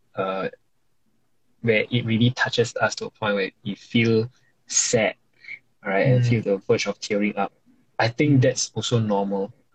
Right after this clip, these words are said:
Speaker 1: Um,
Speaker 2: Okay.
Speaker 1: and that is even very, <laughs> I would say that's even more powerful, <laughs> honestly. Um, where there are times where, you know, a lot of, uh, a lot of, uh, professionals, you know, do tear up, you know,
Speaker 2: Mm.
Speaker 1: uh, together with our,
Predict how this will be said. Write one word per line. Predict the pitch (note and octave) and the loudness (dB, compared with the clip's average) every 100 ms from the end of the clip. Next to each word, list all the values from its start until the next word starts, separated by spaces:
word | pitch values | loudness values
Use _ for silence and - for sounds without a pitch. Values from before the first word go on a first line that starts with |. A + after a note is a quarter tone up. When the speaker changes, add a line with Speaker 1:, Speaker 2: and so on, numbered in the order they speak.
| _ _ _ - | _ _ _ -4
Speaker 1:
Um, | G2 B2+ | -2 -2
Speaker 2:
Okay. | A#2+ A2+ - _ _ | -2 -4 -6 _ _
Speaker 1:
and | - B2 | 2 4
that | D#3 D#3+ | 6 4
is | B2+ | 4
even | C#3+ | 4
very, | C3 B2+ D3+ A#2+ | 6 4 4 2
<laughs> | |
I | C3+ | 2
would | B2 | 2
say | C#3 | 4
that's | C3 - - | 2 0 -2
even | A2+ A#2 | 0 0
more | A#2 - | 0 -2
powerful, | G2+ G2+ - - - - - - | -2 -2 -4 -8 -6 -2 0 2
<laughs> | - - - | 0 0 0
honestly. | A2+ A2 - A2 G#2 - _ _ | 0 -2 -2 -2 -2 -10 _ _
Um, | B2 G#2 G2+ G2+ - _ | -4 0 0 -2 -8 _
where | C#3 B2+ | 0 2
there | B2+ | 2
are | B2 | 2
times | - D#3+ D#3+ - | 0 0 -2 -4
where, | G#2 | -4
you | G#2 | -4
know, | G#2+ - _ _ | -6 -8 _ _
a | G#2+ | -6
lot | |
of, | G#2 - _ _ | -6 -10 _ _
uh, | - F#2+ | -8 -4
a | |
lot | G#2+ | -2
of, | A2 - _ - | -2 -8 _ -20
uh, | - - | -20 -16
professionals, | G#2+ A#2 - G#2 G#2 G2+ - | -10 -6 -6 -6 -6 -8 -8
you | G#2 | -6
know, | |
do | A#2 A#2+ | 0 0
tear | - A2 G#2 | 2 2 2
up, | G2+ - - - _ _ _ | 2 -2 -14 -16 _ _ _
you | G2 | -6
know, | G2 G2 G#2 _ - | -4 -6 -14 _ -2
Speaker 2:
Mm. | - F2+ | -2 -2
Speaker 1:
uh, | F#2 - _ _ _ - _ _ _ _ - | -6 -8 _ _ _ -20 _ _ _ _ -2
together | A2 A2+ A#2 | 0 2 2
with | A2 - | 0 -2
our, | G2 F#2+ F#2+ F#2 | 0 2 0 0